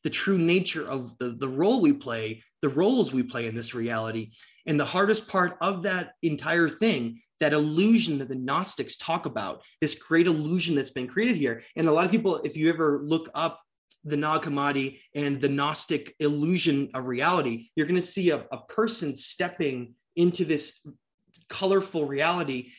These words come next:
but half of him is still in this other reality. And that's what they essentially talked about, is they knew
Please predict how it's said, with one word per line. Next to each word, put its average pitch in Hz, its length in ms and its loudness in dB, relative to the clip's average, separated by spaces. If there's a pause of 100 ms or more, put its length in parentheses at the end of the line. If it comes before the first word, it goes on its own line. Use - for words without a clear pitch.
(120)
but 156 140 0
half 190 440 -4
of 165 120 -4
him 151 200 -4
is 139 180 0
still 151 480 0 (200)
in 165 220 2
this 147 300 0
other 165 260 2
reality. 107 560 -6 (240)
And 147 100 0
that's 160 280 -2
what 151 260 -6
they 135 160 0
essentially 127 540 -6
talked 131 320 -6
about, 107 260 -10
is 123 140 -8
they 123 160 -8
knew 135 580 0